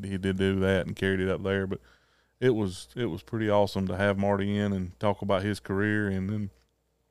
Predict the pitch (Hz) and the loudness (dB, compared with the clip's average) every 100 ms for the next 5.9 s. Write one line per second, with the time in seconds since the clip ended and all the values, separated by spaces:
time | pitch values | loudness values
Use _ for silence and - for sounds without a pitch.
0 | _ 113 101 98 98 107 107 92 98 98 | _ 2 4 6 4 4 2 2 -2 -2
1 | 95 95 98 98 101 113 107 101 95 - | -2 -2 0 0 0 -2 -4 -2 -2 -2
2 | 104 98 92 - _ _ _ _ _ _ | -2 -2 -4 -8 _ _ _ _ _ _
3 | 110 95 98 98 90 104 101 95 92 104 | 2 6 6 4 2 -2 0 0 2 2
4 | 98 95 98 98 92 - 101 98 101 98 | 2 2 0 0 -4 0 2 6 6 6
5 | 101 92 95 104 101 95 95 92 | 2 0 0 2 2 2 0 -2